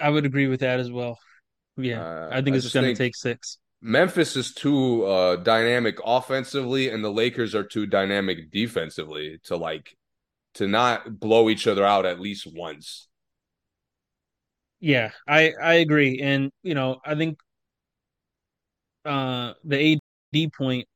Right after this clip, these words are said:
Speaker 1: it comes, so for Memphis, it comes down to how well Jaren Jackson plays defense on A D and whether he gives it back to A D, 'cause last few times they've met, A D's gotten in foul trouble because of Jaren Jackson.
Speaker 2: Yeah.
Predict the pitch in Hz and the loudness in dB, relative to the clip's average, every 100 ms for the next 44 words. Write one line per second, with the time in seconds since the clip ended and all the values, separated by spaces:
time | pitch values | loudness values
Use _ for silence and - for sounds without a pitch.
0 | _ _ _ _ _ _ _ 160 139 139 | _ _ _ _ _ _ _ 2 2 4
1 | 160 143 127 131 147 - - - 151 135 | 2 2 -2 -12 _ -20 -14 0 0 2
2 | 135 139 170 139 127 139 135 127 131 131 | 2 2 0 -2 -4 -2 -2 0 2 2
3 | 127 127 131 127 131 127 127 127 127 131 | 0 -2 -2 0 0 0 -2 -4 -2 -2
4 | 131 127 127 127 120 127 127 123 120 117 | -2 -6 -4 -4 -4 -6 -6 -8 -6 -8
5 | 117 117 120 123 - _ _ _ - 131 | -8 -6 -4 -6 -8 _ _ _ -6 2
6 | 147 143 143 143 143 135 135 127 135 139 | 4 4 2 2 2 2 0 0 -2 -2
7 | 113 113 117 113 113 127 120 - _ _ | -8 -8 -8 -10 -6 -6 -6 -10 _ _
8 | - 139 160 - 175 175 156 139 139 131 | -2 2 2 2 0 2 2 2 0 0
9 | 160 160 147 147 147 175 143 139 139 135 | -2 -2 -2 -2 -2 -6 -2 -2 0 -4
10 | 131 143 208 - 127 120 120 123 123 117 | -2 -2 -2 -4 -6 -6 -8 -4 -4 -4
11 | 117 120 120 120 117 - 107 95 _ _ | -8 -6 -6 -4 -6 -8 -16 -20 _ _
12 | _ 73 | _ -20